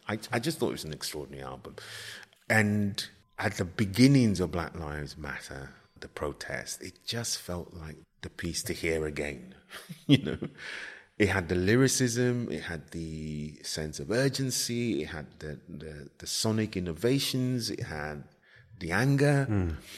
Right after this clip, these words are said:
Speaker 1: everything. Because what Max was trying to say in that piece was that there is a kind of arc, there's a narrative arc to Black protest or Black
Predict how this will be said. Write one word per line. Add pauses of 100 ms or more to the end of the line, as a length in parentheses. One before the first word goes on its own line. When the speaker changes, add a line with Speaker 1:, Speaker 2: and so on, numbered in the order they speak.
(600)
Speaker 1:
everything. (260)
Because (260)
what
Max
was
trying
to
say
in
that
piece (240)
was
that
there
is
a
kind
of (140)
arc, (420)
there's
a
narrative (140)
arc
to (400)
Black (280)
protest
or
Black